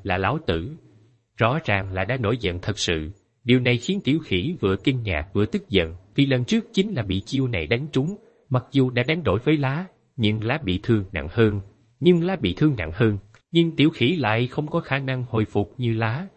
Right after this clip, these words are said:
nên cuối cùng đành phải bỏ chạy. Vì vậy khi thấy yêu quái cây này lại sử dụng tuyệt chiêu ngay từ đầu, Tiểu Khỉ không thể bình tĩnh được, thân hình Tiểu Khỉ lập tức lùi lại,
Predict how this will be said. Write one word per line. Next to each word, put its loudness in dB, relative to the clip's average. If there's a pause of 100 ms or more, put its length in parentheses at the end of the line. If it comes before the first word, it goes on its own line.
(140)
nên 0
cuối 4
cùng 0 (140)
đành -2
phải -4
bỏ 0
chạy. -4 (400)
Vì 6
vậy 2
khi -6
thấy 0
yêu 0
quái 0
cây 0
này -4 (100)
lại 2
sử 0
dụng -2
tuyệt 0
chiêu -2
ngay 0
từ -4
đầu, -4 (460)
Tiểu 6
Khỉ 0
không -4
thể -2
bình -2
tĩnh -2
được, 0 (340)
thân 2
hình -2
Tiểu -2
Khỉ 0
lập -2
tức 2
lùi 2
lại, -4